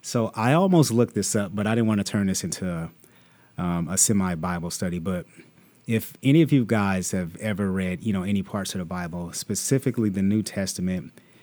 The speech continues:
whether it's the, uh, the book of the Gospels, Matthew, Mark, Luke, or John,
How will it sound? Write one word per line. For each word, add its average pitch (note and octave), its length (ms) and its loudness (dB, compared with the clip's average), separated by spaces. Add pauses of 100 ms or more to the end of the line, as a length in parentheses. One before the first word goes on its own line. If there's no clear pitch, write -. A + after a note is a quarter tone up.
(100)
whether F#2 320 -2
it's F2+ 140 -4
the, F#2 200 -4
uh, E2 380 -6 (200)
the G2+ 120 -2
book G2+ 240 0
of G2 60 -2
the F#2+ 40 -2
Gospels, F2 540 -6
Matthew, F2+ 240 -4
Mark, E2+ 240 -6
Luke, F2+ 120 -8
or E2+ 60 -8
John, E2+ 420 -4